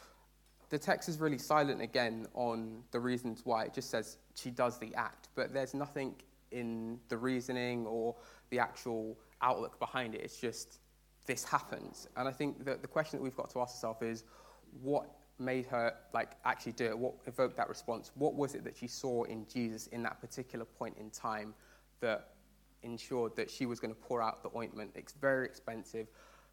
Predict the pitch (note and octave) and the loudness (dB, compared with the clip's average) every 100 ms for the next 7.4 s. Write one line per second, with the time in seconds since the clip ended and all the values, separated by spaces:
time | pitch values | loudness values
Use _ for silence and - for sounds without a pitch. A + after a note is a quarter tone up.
0 | - - - B2 B2+ A2 A2 - - C3+ | -20 -18 -10 2 4 4 0 -8 -2 2
1 | B2+ - B2 A2+ A2+ - A#2 A2 - C3 | 2 2 -4 -4 -6 -4 -4 -4 -4 -4
2 | B2+ B2+ A#2 A2+ - A2+ A2+ A2 - C3+ | -2 -2 -2 -2 0 -2 -2 -6 0 2
3 | A#2+ A2+ G#2 - C3+ C#3 C3+ C#3+ C3 B2 | 2 -2 -8 -6 -4 0 2 2 2 0
4 | A#2+ A2+ - - - D3+ A#2+ B2+ - - | 0 -4 -10 -8 -6 -2 -4 -6 -16 -2
5 | A#2+ G#2+ - - - A#2 A2+ - C#3+ C3+ | 0 0 -6 -12 -10 -10 -10 -4 -2 -2
6 | - B2 A#2 A#2+ A#2+ - A2 - A#2 - | -4 -4 -2 -2 -4 -6 -10 -8 -4 2
7 | E3 - - - | 2 0 -10 -18